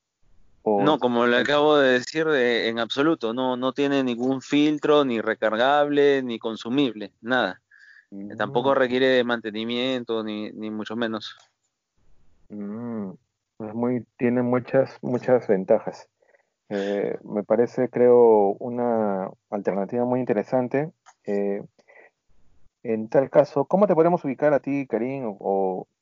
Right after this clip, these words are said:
Speaker 1: eh, para poder, este, tener más información o a-, alguna persona que le interese poder contar con tus equipos?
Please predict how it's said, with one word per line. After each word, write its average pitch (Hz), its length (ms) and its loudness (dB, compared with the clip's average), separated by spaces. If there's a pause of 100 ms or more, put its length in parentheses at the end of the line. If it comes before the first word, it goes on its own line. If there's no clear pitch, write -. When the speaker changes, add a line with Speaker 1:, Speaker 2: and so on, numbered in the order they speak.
(120)
Speaker 1:
eh, 98 320 -4
para 101 180 0
poder, 110 220 2
este, 98 720 -6 (160)
tener 107 240 -2
más 120 240 0
información 117 500 -2
o 104 480 4
a-, 92 180 -4
alguna 104 260 -4
persona 104 380 -8
que 95 100 -12
le 92 60 -6
interese 92 600 -6 (560)
poder 104 200 2
contar 95 340 -2
con 90 360 -6
tus - 180 -10
equipos? - 360 -6